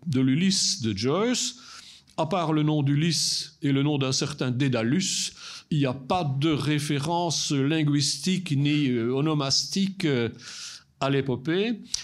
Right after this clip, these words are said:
mais chacune des parties et des chapitres de l'œuvre sont une allusion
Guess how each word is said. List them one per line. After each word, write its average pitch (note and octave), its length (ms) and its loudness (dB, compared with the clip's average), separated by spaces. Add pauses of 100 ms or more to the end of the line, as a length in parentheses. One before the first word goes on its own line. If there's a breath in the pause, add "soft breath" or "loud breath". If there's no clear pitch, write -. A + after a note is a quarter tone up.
mais C3+ 140 2
chacune F#3 680 -2
des C3 120 -2
parties F3+ 480 -6
et D3 40 0
des C3 140 -2
chapitres F#3 480 -4
de C3 100 -2
l'œuvre E3+ 580 -2 (360 loud breath)
sont F3+ 320 -2
une D#3 200 0
allusion D3+ 800 0